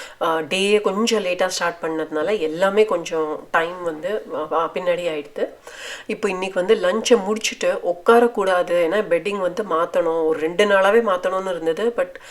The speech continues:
ஃபைனலா இன்னைக்கு தான் நான் சேஞ்ச் பண்ணிட்டு இருக்கேன். ஒன்ஸ் வந்து நம்ம உட்காந்துட்டோம்,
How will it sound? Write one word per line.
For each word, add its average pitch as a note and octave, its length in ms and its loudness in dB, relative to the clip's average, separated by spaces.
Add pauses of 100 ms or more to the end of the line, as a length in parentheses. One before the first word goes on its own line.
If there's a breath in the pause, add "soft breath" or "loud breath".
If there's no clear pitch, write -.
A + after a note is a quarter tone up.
(320 loud breath)
ஃபைனலா F3 360 2
இன்னைக்கு F3 360 -2
தான் F#3 160 0
நான் D#3+ 200 0
சேஞ்ச் E3 240 -2
பண்ணிட்டு D3+ 340 -6
இருக்கேன். A#3 340 -8 (500 loud breath)
ஒன்ஸ் C4+ 400 4
வந்து G#3+ 320 4
நம்ம F3+ 340 2
உட்காந்துட்டோம், A3 680 2